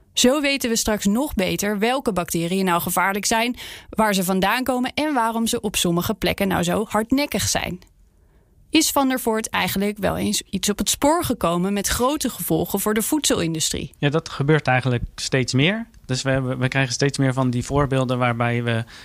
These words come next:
Speaker 2: dat is met name voor listeria,
Speaker 1: Ja.
Speaker 2: een, een, een stam, een isolaat, een listeria vinden op voedsel die gelinkt kan worden aan, eh, aan humane casus.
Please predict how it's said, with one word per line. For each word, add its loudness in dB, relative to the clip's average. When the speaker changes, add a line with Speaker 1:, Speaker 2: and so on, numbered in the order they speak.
Speaker 2:
dat -6
is 0
met 2
name 4
voor 0
listeria, 0
Speaker 1:
Ja. -2
Speaker 2:
een, 2
een, 0
een 0
stam, 2
een 0
isolaat, 2
een -2
listeria 2
vinden 0
op 0
voedsel 2
die 2
gelinkt 2
kan 0
worden -2
aan, -2
eh, 0
aan -4
humane 4
casus. -2